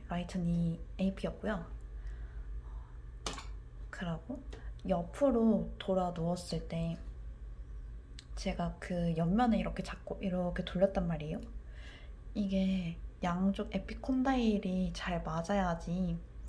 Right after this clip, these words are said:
이 영상이 이쁘게 나오거든요. 근데 지금처럼 나오면 조금 더 돌려야 될 거예요. 아니면 각도를 조금 덜 주던가 그렇게 하면은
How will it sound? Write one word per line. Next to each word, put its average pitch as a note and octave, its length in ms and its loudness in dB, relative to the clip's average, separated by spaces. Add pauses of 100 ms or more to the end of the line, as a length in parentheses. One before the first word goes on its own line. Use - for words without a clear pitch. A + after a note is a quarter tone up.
(460)
이 F3+ 140 2
영상이 F#3+ 500 4
이쁘게 B3+ 360 0
나오거든요. F3 580 4 (1160)
근데 F3+ 500 2 (640)
지금처럼 G3 640 4
나오면 E3+ 480 4
조금 A#3 320 4
더 F3 240 4
돌려야 F3 400 4
될 E3+ 180 -2
거예요. D#3+ 480 0
아니면 G3+ 300 4
각도를 G3 440 2
조금 C4 560 6
덜 F#3 280 6
주던가 F3 560 0 (320)
그렇게 G3 300 -2
하면은 A3+ 580 6